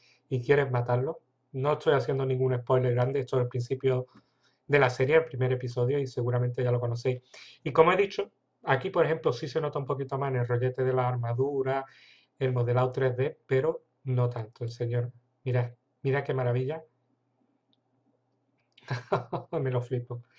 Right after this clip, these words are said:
Yo lo flipo. Y según yo entiendo aquí, pues, siete, mes siete, pues, julio. Así que en verano, en julio, se empezará a ver.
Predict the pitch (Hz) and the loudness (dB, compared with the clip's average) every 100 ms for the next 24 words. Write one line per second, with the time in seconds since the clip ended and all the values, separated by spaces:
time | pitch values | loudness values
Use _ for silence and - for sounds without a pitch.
0 | - - - 135 156 - - 139 127 123 | -20 -20 -2 2 2 0 -6 0 0 0
1 | 127 123 120 - - - 165 160 139 151 | -2 -2 -6 -12 -20 -8 -4 -2 2 2
2 | 170 175 180 180 170 165 156 165 170 170 | 4 2 2 2 2 4 2 2 -2 0
3 | 135 131 120 - 147 151 151 143 143 135 | 2 2 0 0 0 2 0 2 0 -2
4 | 123 147 - - 139 139 151 127 127 147 | 0 0 -2 0 0 2 -4 0 0 0
5 | - 165 151 156 165 _ _ - - 123 | 0 0 0 -2 -4 _ _ -8 -4 -2
6 | 143 139 147 123 123 131 131 127 120 131 | -4 0 0 2 2 2 0 -4 0 2
7 | 139 - 123 120 120 127 123 135 - 123 | 2 -2 -4 -2 -4 0 2 0 0 0
8 | 123 151 | 2 0